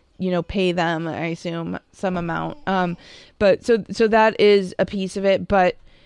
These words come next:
you know, it, it's not gonna be very lucrative for them because the restrictions on it mean that almost all short-term rentals and almost all Airbnbs in New York City are gonna not be legal anymore.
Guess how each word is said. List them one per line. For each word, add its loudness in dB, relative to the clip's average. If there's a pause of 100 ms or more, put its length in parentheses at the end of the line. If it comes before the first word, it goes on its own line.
(360)
you 4
know, 4
it, 0 (440)
it's -2
not 4
gonna 2
be 2
very 6
lucrative 2
for 0
them 2
because 2
the 2
restrictions 0
on 2
it -4
mean 0
that -2 (500)
almost 2
all 6
short-term -2
rentals -4
and -6
almost 0
all 4
Airbnbs -2
in -6
New -6
York -8
City -8
are -6
gonna -8 (400)
not -4
be -6
legal -4
anymore. -14